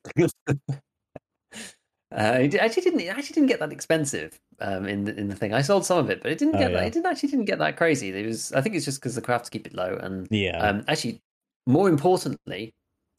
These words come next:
Speaker 2: I mean, this is completely off topic, but, like, more importantly, an interesting thing of this is just like, right, well,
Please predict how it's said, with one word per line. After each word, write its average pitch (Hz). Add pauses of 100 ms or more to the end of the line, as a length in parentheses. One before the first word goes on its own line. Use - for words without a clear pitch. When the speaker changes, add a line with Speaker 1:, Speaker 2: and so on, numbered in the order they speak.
(180)
Speaker 2:
I 196
mean, 214
this -
is 110
completely 113
off 95
topic, 107
but, 101
like, 101
more 147
importantly, 143
an 104
interesting 117 (260)
thing 156
of 110
this 107
is 113
just 123
like, 120
right, 160
well, 123